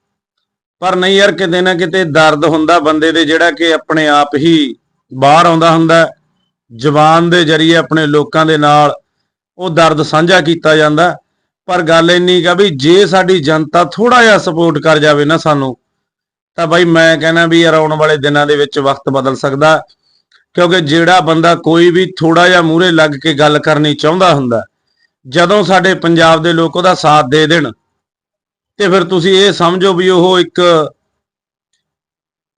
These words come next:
ਇਹ, ਇਹੋ ਜਿਹੀ ਰੁੱਤ ਚੱਲ ਜਾਂਦੀ ਹੈ ਨਾ ਵੀ ਮਤਲਬ ਇੱਕ ਵਕਤ ਹੀ ਬਦਲ ਜਾਂਦਾ ਯਾਰ। ਕਿਉਂਕਿ ਜਿੰਨਾ ਮੰਨ ਲਓ ਹੁਣ ਆਪਾਂ ਮੰਨ ਲਓ ਮੈਂ ਬੋਲ ਰਿਹਾ,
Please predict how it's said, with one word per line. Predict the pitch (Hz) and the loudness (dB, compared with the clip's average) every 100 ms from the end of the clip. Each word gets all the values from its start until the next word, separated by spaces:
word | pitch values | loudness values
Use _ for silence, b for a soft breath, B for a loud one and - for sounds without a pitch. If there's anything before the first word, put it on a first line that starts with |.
| _ | _
ਇਹ, | 175 196 196 - | -4 -4 -4 -4
ਇਹੋ | 185 208 220 | 0 2 2
ਜਿਹੀ | 240 | 2
ਰੁੱਤ | 190 180 180 170 | 2 2 -2 -2
ਚੱਲ | 202 196 | 0 2
ਜਾਂਦੀ | 190 185 190 190 | 2 2 2 2
ਹੈ | |
ਨਾ | 214 | 2
ਵੀ | 226 226 | 0 0
ਮਤਲਬ | 202 185 202 202 | 0 -2 0 0
ਇੱਕ | 202 | 0
ਵਕਤ | 208 185 185 - | 0 2 0 -2
ਹੀ | 240 | -2
ਬਦਲ | 208 156 143 | 0 2 2
ਜਾਂਦਾ | 135 123 120 | 0 0 -2
ਯਾਰ। | 110 95 - _ _ _ _ _ _ _ _ - | -4 -8 -16 _ _ _ _ _ _ _ _ -8
ਕਿਉਂਕਿ | 208 202 226 220 220 127 | -2 2 2 2 -2 -6
ਜਿੰਨਾ | 127 165 175 208 214 | -2 0 2 2 2
ਮੰਨ | 208 208 | 2 2
ਲਓ | 208 | 2
ਹੁਣ | 202 | 2
ਆਪਾਂ | 196 190 202 196 | 0 0 0 2
ਮੰਨ | 190 | 0
ਲਓ | 196 196 | 0 0
ਮੈਂ | 185 190 | 2 2
ਬੋਲ | 180 160 131 | 2 0 -2
ਰਿਹਾ, | 120 | -4